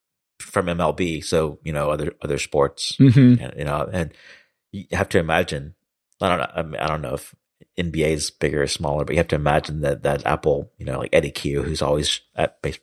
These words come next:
Speaker 1: uh, basketball games, would, like, love to have that on
Speaker 2: Yeah, and
Speaker 1: Apple
Speaker 2: if they,
Speaker 1: T V
Speaker 2: and if
Speaker 1: Plus.
Speaker 2: they're open to doing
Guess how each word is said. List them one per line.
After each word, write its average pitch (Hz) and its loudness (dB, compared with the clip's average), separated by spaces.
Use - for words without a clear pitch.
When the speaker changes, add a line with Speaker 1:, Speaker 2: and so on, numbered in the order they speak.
Speaker 1:
uh, 76 0
basketball 80 -4
games, 69 -8
would, 76 -6
like, 73 -4
love 78 -2
to - -6
have 73 0
that 71 0
on 76 -2
Speaker 2:
Yeah, 123 2
and 117 4
Speaker 1:
Apple - 2
Speaker 2:
if - 0
they, 160 2
Speaker 1:
T - 4
V 147 4
Speaker 2:
and 147 4
if 139 4
Speaker 1:
Plus. - 0
Speaker 2:
they're 131 6
open 156 2
to 123 2
doing 120 4